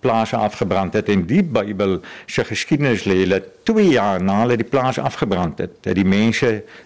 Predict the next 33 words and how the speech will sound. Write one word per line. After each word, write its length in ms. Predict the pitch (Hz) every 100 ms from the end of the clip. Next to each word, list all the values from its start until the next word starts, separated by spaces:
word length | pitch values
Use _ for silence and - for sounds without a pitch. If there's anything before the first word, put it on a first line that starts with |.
| - 117
in 120 | 104
die 60 | 104
migrasie 600 | 92 85 82 98 143 131
gaan 200 | 101 87
krap 360 | - 107 - - - - - -
en 180 | 113 95
toe 120 | -
het 100 | 131
hulle 120 | 135 107
op 100 | 90
die 120 | 123
Bybel 360 | 110 104 101
afgekom 640 | - 92 - 95 - 90 85 - - -
wat 160 | 95 92
nog 120 | 104 -
onder 360 | 135 131 127
'n 140 | 120 -
tafelblad 1080 | 131 127 123 127 85 76 85 - - - -
wat 220 | 101 92
gebrand 520 | - 92 82 92 87
het 160 | 107 -
gelê 340 | - 101 90 90 80
het. 180 | - - - - -
En 420 | - 120 110 101 - _ _ _ - -
as 180 | 117
jy 140 | - 143
die 80 | 101
Bybel 280 | 110 131 131
oopmaak, 540 | 165 156 110 92 90 - - - - -
dan 300 | 95 90 -
kan 280 | - 101
jy 120 | 101 98
sien, 560 | - - 120 113 107